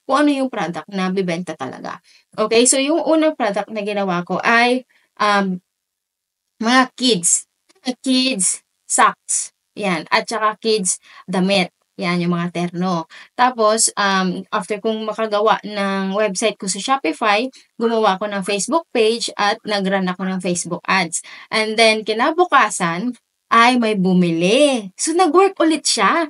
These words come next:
Sabi ko, "Ang galing naman." Sabi ko, "This really work." Yan. So, syempre, um, kinontinue ko ng kinontinue hanggang sa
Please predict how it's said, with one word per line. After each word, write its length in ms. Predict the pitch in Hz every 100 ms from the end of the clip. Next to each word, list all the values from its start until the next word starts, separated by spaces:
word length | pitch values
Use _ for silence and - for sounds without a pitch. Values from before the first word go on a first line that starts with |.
| - - -
Sabi 160 | 302
ko, 160 | 349 381
"Ang 80 | 415
galing 280 | 440 392 415 427
naman." 400 | 392 359 403 453
Sabi 240 | 392 370 359
ko, 240 | 370 392 427 - -
"This 240 | - 427 427
really 320 | 403 403 370
work." 480 | 311 294 466 392 - - -
Yan. 320 | 214 262 311
So, 400 | 240 254 226 226 _ _ -
syempre, 560 | 254 254 392 381 226 - -
um, 800 | 208 202 185 185 180 175 170 165 170 -
kinontinue 560 | - 233 208 196 202 196
ko 80 | 196
ng 160 | 185
kinontinue 480 | 190 208 240 349 302
hanggang 400 | 240 302 320 359
sa 400 | - 254 226 254